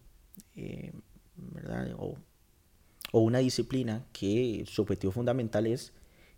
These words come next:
el, la evaluación, el tratamiento, ¿no? La rehabilitación de todo lo concerniente a los trastornos mentales y el comportamiento, ¿no?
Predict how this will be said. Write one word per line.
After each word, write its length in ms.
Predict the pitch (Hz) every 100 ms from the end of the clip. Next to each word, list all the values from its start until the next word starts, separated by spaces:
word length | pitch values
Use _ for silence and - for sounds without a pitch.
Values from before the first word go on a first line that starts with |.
| - -
el, 760 | 113 104 98 95 92 90 - - - - - -
la 80 | 123
evaluación, 640 | 98 95 90 131 131 131 120
el 80 |
tratamiento, 800 | - - 92 110 131 135 117 104
¿no? 180 | 104 113
La 160 | 117 107
rehabilitación 680 | 107 104 104 - 104 113
de 120 | 123 101
todo 320 | - 123 117
lo 100 | 113
concerniente 560 | 107 98 101 101 117
a 140 | 113 117
los 160 | 131
trastornos 360 | 104 - 101 120
mentales 380 | 107 98 107 -
y 40 |
el 100 | 107
comportamiento, 680 | 107 104 - - 180 - 165
¿no? 140 | 151